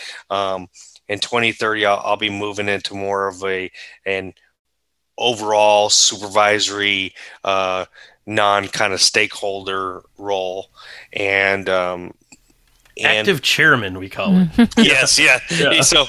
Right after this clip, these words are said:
Speaker 2: Yeah.
Speaker 1: which pretty much means I can come in whenever I want and, you know, and
Speaker 3: Mm-hmm.
Speaker 1: don't have to worry about the daily operations. But,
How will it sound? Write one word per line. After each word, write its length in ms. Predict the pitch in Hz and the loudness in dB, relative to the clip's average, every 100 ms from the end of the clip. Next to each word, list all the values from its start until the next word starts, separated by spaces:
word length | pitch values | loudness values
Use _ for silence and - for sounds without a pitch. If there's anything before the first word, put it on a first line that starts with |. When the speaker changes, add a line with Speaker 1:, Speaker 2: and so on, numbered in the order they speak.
| - 156 | -4 -8
Speaker 2:
Yeah. 120 | - - | -4 -2
Speaker 1:
which 240 | 175 - | -2 -2
pretty 180 | - 214 | -2 0
much 300 | 190 160 151 | 2 0 0
means 280 | 147 139 135 | 0 2 2
I 140 | 135 | 0
can 80 | 117 | 0
come 220 | 110 127 | -2 0
in 140 | 127 | 0
whenever 340 | 120 117 110 110 | 2 0 2 2
I 80 | 107 | 2
want 320 | 101 101 98 | 2 2 2
and, 200 | 92 90 - | 0 -2 -4
you 140 | 98 | 0
know, 300 | 95 92 92 | 0 0 0
and 200 | 208 196 | 2 2
Speaker 3:
Mm-hmm. 180 | 175 175 | 0 0
Speaker 1:
don't 100 | 104 | -2
have 100 | 90 | -4
to 60 | 101 | -4
worry 120 | 101 | 0
about 180 | 98 - | 0 0
the 80 | |
daily 240 | 101 98 95 | -2 -2 0
operations. 600 | 92 - 87 92 - - | -4 -4 -12 -10 -10 -12
But, 220 | - 104 | -10 -8